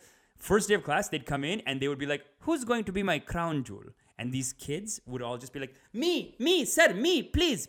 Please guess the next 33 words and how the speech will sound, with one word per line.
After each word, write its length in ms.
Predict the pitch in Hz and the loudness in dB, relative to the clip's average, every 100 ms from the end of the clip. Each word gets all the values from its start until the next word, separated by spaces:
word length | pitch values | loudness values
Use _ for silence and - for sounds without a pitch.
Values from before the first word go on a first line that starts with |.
| - | -4
me, 420 | 330 415 214 - | 2 4 2 2
but 280 | - 339 - | 6 6 4
sir, 260 | - 339 262 | 4 4 4
please." 400 | - 330 330 - - | 2 2 2 0 -10
Dude, 280 | 120 175 - - - | -4 -4 -4 -14 -10
in 100 | 156 | -6
India, 480 | 147 160 220 302 302 _ _ _ _ _ _ _ _ _ | -6 -4 -6 -8 -12 _ _ _ _ _ _ _ _ _
let's 240 | 127 160 202 | -6 -6 -4
just 180 | 262 - | -6 -4
say 140 | 196 | -4
someone 560 | 180 156 156 156 156 120 | -2 -4 -2 -4 -4 -10
did 180 | 113 131 | -10 -10
something 300 | 135 117 123 | -10 -10 -10
wrong. 340 | 104 104 202 220 _ _ _ _ | -10 -10 -12 -16 _ _ _ _
The 80 | 131 | -10
teacher 360 | 135 180 196 240 | -8 -8 -8 -6
would 120 | 196 | -4
go 160 | 139 160 | -2 -2
in 60 | |
front 200 | 180 196 | -4 -8
of 60 | 208 | -8
the 40 | |
class 340 | 123 120 220 - | -8 -6 -6 -8
and 180 | 156 | -10
be 80 | 147 | -6
like, 260 | 151 143 143 - 107 | -4 -4 -6 -18 -6
"Who 180 | 165 | -4
did 220 | 170 156 123 | -4 -4 -6
this?" 320 | 98 - - _ _ _ _ _ 120 | -10 -12 -14 _ _ _ _ _ -6
Dude, 440 | 123 196 214 208 - - | 2 4 4 0 -10 -6
twenty-five 720 | - 151 208 226 - 175 170 | -4 0 2 0 2 4 4
hands 280 | 151 143 135 | 0 -6 -8
would, 140 | 127 | -12